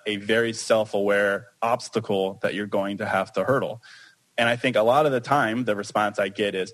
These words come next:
"I met someone right after a bad, bad, bad breakup, and I'm just not emotionally ready."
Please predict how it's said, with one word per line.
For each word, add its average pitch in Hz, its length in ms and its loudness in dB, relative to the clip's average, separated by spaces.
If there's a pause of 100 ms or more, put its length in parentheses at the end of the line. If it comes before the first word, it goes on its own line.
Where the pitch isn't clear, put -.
"I 123 160 0
met 127 240 0
someone 113 380 -2
right 131 320 2
after 117 400 2
a 104 200 0 (180)
bad, 107 260 4
bad, 98 200 0
bad 95 220 0
breakup, 95 480 -4
and 98 80 -4
I'm 107 160 0
just 98 220 -10
not 98 180 -2
emotionally 95 540 -6
ready." - 320 -4